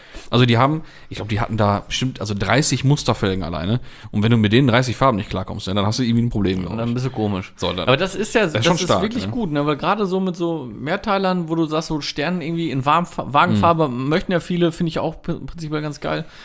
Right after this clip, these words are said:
Speaker 2: Dann hast du da natürlich viel bessere Möglichkeiten.
Speaker 1: Ja,
Speaker 2: Das
Speaker 1: ja.
Speaker 2: brauchst du nicht im Nachhinein noch machen
Speaker 1: Ja.
Speaker 2: für teuer Geld, ne?
Speaker 1: Ne, und auch diese, die Felgen mit dem, mit dem Anfahrschutz, mit dem, mit den Edelstahllippen da, ne, dann kannst du halt die Felge farbig nehmen und wenn du einen Schaden hast, dann musst du auch wieder nicht neu pulvern, dann machst du halt dieses, nur diesen Edelstahlkranz da neu, ne?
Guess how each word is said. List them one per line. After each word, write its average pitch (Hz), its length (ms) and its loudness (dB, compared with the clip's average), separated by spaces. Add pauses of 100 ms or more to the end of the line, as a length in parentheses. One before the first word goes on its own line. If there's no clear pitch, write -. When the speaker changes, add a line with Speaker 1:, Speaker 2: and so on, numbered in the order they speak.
(280)
Speaker 2:
Dann 113 240 -6
hast - 180 -4
du 117 40 -2
da 107 100 -2
natürlich 107 280 -4
viel 113 220 -4
bessere 101 220 -2
Möglichkeiten. 113 400 -2
Speaker 1:
Ja, 104 80 2
Speaker 2:
Das 139 80 0
Speaker 1:
ja. 117 60 -6
Speaker 2:
brauchst 104 180 -2
du 113 40 -2
nicht 107 140 -4
im 117 80 0
Nachhinein 165 440 2
noch 98 160 -4
machen 95 220 -4
Speaker 1:
Ja. 92 100 2
Speaker 2:
für - 40 -4
teuer 92 220 -8
Geld, 92 240 -8
ne? 156 180 -4
Speaker 1:
Ne, 117 160 2
und 101 100 0
auch 104 140 0
diese, 101 400 0 (600)
die 104 120 -8
Felgen 110 240 4
mit 104 120 2
dem, 98 80 0
mit 95 100 0
dem 95 80 -6
Anfahrschutz, 135 580 2
mit 104 140 0
dem, 98 80 -2
mit 92 120 -4
den 92 80 -6
Edelstahllippen 120 1000 2
da, 120 140 4
ne, 101 100 2
dann 101 120 2
kannst 123 220 0
du 117 40 0
halt 110 100 0
die 113 80 -4
Felge 131 260 2
farbig 139 320 0
nehmen 147 280 0 (360)
und 104 120 -2
wenn 117 80 2
du 123 40 0
einen 120 60 -2
Schaden 139 320 2
hast, 135 160 0
dann 123 100 4
musst 127 120 2
du 123 40 -2
auch 110 80 -4
wieder 120 140 0
nicht 107 100 -2
neu 113 160 2
pulvern, 160 360 2
dann 113 100 4
machst 113 180 0
du 113 60 -2
halt 107 140 -2
dieses, 107 200 -4
nur 107 140 4 (100)
diesen 101 220 0
Edelstahlkranz 143 640 0
da 131 120 2
neu, 131 240 2
ne? 113 180 -2